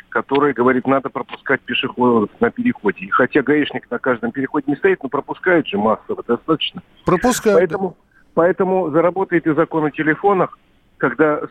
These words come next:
Speaker 1: у гаи наберутся силы на очередной рейд и оштрафуют большое количество людей за разговор по телефону. Наверное, два-три рейда, и все начнут, э, пользоваться гарнитурой. Но это я так, ник-, никого не стращаю, просто предполагаю. Что же касается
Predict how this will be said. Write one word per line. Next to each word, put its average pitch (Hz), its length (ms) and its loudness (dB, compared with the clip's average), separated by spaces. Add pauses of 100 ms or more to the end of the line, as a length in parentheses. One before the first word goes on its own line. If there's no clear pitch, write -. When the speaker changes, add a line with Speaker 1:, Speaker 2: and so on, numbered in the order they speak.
Speaker 1:
у 139 340 -8
гаи 151 240 2
наберутся 143 580 -2 (120)
силы 151 280 0
на 135 160 4
очередной 131 720 0
рейд 151 380 -2 (180)
и 113 240 -2
оштрафуют 123 580 -2
большое 123 320 0
количество 120 460 0
людей 127 340 2
за 123 80 2
разговор 113 360 0
по 117 120 -6
телефону. 110 480 -6
Наверное, 139 460 2 (480)
два-три 143 360 2
рейда, 151 340 2
и 120 60 -2
все 151 200 -4
начнут, 135 440 0 (480)
э, 117 320 2
пользоваться 127 440 0
гарнитурой. 131 640 -4
Но 147 100 2
это 196 160 0
я 185 200 2
так, - 260 -4
ник-, 113 160 -8
никого 135 420 0
не 127 140 2
стращаю, 147 500 0
просто - 260 -8
предполагаю. 135 600 0 (480)
Что 170 180 2
же 165 80 2
касается 170 480 0